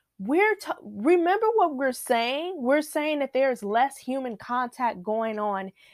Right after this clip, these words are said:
And as we continue on and progress on as a people,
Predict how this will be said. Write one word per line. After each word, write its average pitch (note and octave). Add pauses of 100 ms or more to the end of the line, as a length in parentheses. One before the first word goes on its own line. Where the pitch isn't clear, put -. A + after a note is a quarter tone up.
(120)
And A#3
as B3
we D4+
continue F4
on D4+
and A3+
progress C4+
on G#3 (280)
as C4
a G3
people, G3+